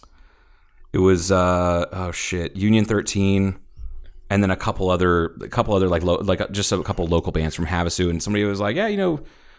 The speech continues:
gonna get, uh, Voodoo to play here." And like, "What, really?" And like, "Yeah, Frank lives in Bullhead." And like, "Why?"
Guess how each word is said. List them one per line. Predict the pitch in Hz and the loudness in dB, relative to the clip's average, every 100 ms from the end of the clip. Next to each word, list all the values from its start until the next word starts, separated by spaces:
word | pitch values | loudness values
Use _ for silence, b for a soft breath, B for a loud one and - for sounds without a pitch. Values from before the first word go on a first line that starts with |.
| b b | b b
gonna | - 214 | 0 4
get, | 175 123 139 | 6 4 2
uh, | 117 | 4
Voodoo | 156 226 | 2 2
to | 123 | 0
play | 107 104 | 2 2
here." | 101 | 4
And | 104 | 2
like, | 85 - | -2 -6
"What, | - 131 92 | -10 -12 -4
really?" | 87 147 202 | 2 4 4
And | 131 | 2
like, | 135 | 2
"Yeah, | 233 170 | 2 2
Frank | 170 196 | 2 0
lives | 143 117 | 0 0
in | 101 | 0
Bullhead." | 98 160 104 | 0 0 2
And | 95 | 0
like, | 92 95 - 117 _ b b b b b | -2 -6 -12 -16 _ b b b b b
"Why?" | 87 95 147 139 76 71 | 4 10 12 10 6 -2